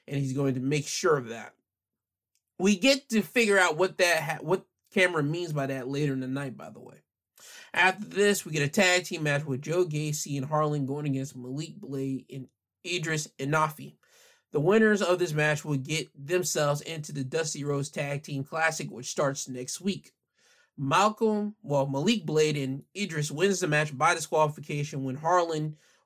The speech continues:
was brutalizing Malik in the corner. And you know when you're in the corner, you got to the count of five, and if you get to that five count, the referee calls for the bell.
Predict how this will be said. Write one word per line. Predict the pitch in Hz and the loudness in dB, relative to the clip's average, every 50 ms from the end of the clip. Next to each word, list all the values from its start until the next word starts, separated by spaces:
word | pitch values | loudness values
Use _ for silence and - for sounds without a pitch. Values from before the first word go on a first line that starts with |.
| _ | _
was | - 151 143 147 123 120 | -2 0 0 0 0 -2
brutalizing | 123 151 165 180 185 175 165 156 151 151 147 147 143 135 | -4 0 4 6 6 6 6 6 4 4 2 2 0 -2
Malik | 135 135 135 143 156 151 - - | -2 -2 -2 -4 -6 -8 -10 -12
in | 143 135 127 | -14 -14 -14
the | |
corner. | 127 - - 175 170 170 160 160 156 151 156 151 - _ | -14 -8 -2 0 2 2 4 4 4 4 2 0 -4 _
And | - 139 139 131 131 131 123 - | -12 -10 -10 -10 -10 -10 -12 -14
you | _ 180 185 175 | _ -10 -8 -4
know | 170 160 165 160 | 2 4 6 6
when | 156 151 151 143 | 6 6 4 2
you're | 139 139 | 2 2
in | 135 131 | 0 -2
the | 127 | -4
corner, | - - 170 160 151 | -4 -2 0 2 2
you | 143 127 127 | 2 2 2
got | 131 151 151 151 | 2 2 2 0
to | - | -2
the | 127 | -6
count | 135 143 151 143 139 | -4 -2 -2 0 -2
of | 127 | -4
five, | - - 175 160 147 147 143 139 135 139 127 | -4 0 2 4 4 4 4 2 0 -2 -2
and | 135 127 127 | -4 -6 -6
if | 131 147 - | -8 -10 -12
you | 135 | -14
get | 131 143 156 156 147 151 - | -10 -8 -8 -8 -8 -10 -10
to | - 156 | -10 -8
that | 135 139 135 - | -8 -8 -8 -6
five | 151 135 131 131 131 - | -6 -6 -6 -6 -8 -8
count, | 147 135 127 120 - _ _ _ _ _ _ _ | -8 -8 -8 -8 -12 _ _ _ _ _ _ _
the | - 147 | -6 -2
referee | 135 143 147 147 - 170 147 127 | 0 2 2 0 0 -2 -6 -4
calls | - 143 139 135 | -2 -2 -4 -4
for | - 120 | -6 -12
the | 120 | -14
bell. | 135 139 160 143 123 110 - - | -8 -4 -2 -2 -2 -2 -6 -14